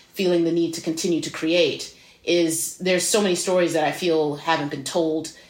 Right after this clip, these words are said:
and don't get told. And, um, and there's so, when they land in my head, I, I, I have to pursue them because, um, I feel it'll bless many, uh, and many Black women like me.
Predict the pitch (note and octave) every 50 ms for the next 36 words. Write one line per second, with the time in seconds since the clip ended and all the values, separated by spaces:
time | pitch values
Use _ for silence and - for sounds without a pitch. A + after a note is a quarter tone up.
0 | - - _ - - D3+ D#3 D3+ D#3+ E3 E3 E3 E3+ E3 - - - G3 D#3+ D3
1 | D3 C#3+ D3 D3 - - - - - - - _ - - D#3+ D#3+ D#3 D#3 D3 C#3+
2 | E3 D#3 D#3 D3 D3 D3 C#3+ C#3+ - _ _ - - E3 D#3 D#3 D3 - - D3+
3 | F3 E3 D#3+ D#3 D3+ - - F3+ D#3+ - E3+ E3+ F3 E3+ E3+ E3+ F3 F#3 F#3+ F3
4 | F3 E3 E3+ D#3+ D3+ D3+ D3+ F#3+ F#3 F3 D#3 C#3 C3+ C#3 B2+ - - - D#3+ -
5 | - D#3 E3 D#3+ D#3+ D#3 - - - D3+ - - C#3+ - - E3 E3 D3 C3+ C3
6 | C#3 C3+ - - - _ - - - - - E3 D#3 C#3+ C#3 - - - - -
7 | - - D3+ C#3+ C#3 C#3+ C#3+ C#3 - - - _ _ _ - - D#3+ D#3+ D#3+ -
8 | - F3 D#3 D3+ D#3 D#3+ E3+ - D#3+ D#3+ D#3+ D#3 D3+ D#3 D#3 D#3 - - E3+ E3+
9 | F3+ G#3 E3+ C#3+ - - - - - _ _ _ _ _ - - D3+ D3+ C#3+ C#3
10 | C3 - - E3 D#3+ D#3+ D#3+ E3 D#3+ D3+ D#3 D#3 C#3 - - D#3+ D3+ C#3+ C#3+ C#3
11 | B2+ C#3+ - E3+ E3 C#3+ C#3+ -